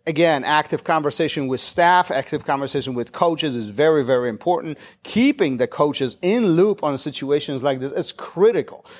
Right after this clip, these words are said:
If the coaches and instructors know the child is struggling with getting to the academy, they can have some of those conversations with them on the mat. They can give them extra attention on the mat. They can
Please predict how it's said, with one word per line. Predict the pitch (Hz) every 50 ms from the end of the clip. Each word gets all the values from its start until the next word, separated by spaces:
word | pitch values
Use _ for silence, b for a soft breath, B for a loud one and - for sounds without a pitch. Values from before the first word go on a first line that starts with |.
| B B B
If | 156 143
the | 127 160
coaches | 156 - - - 214 208 - - 214 196
and | 208 196
instructors | 190 - - - 196 196 - - 147 123 107 110
know | 131 139 151 165 185 185 190 196
the | 170 151
child | 120 - - 160 160 160 156 151
is | 143 131
struggling | - - - - 165 170 170 147 156 147 139 135 135 B B B B B B B
with | B 131 139 110 123 110
getting | 113 131 208 254 277 302 247 180
to | - 139
the | 117 123 123
academy, | 117 110 - 117 113 110 117 131 143
they | 139 165 170 175
can | - 196 180
have | 170 185 180 -
some | - 196 190
of | 202 170
those | 170 196 - -
conversations | - 190 190 185 175 - 196 185 - 185 175 156
with | 160 185 180 180
them | 175 170
on | - 175 185
the | 185
mat. | 180 214 226 165 - - B B B B B
They | 139 143
can | - 160 135 131
give | 110 131 165 180
them | 190 185 185 185
extra | 165 165 - - - 196 -
attention | 185 - - - 233 240 233 - - 175
on | 147 127 135
the | 127 113
mat. | 113 107 92 87 87 - B B B B B
They | - 151 165
can | 165 - 185 170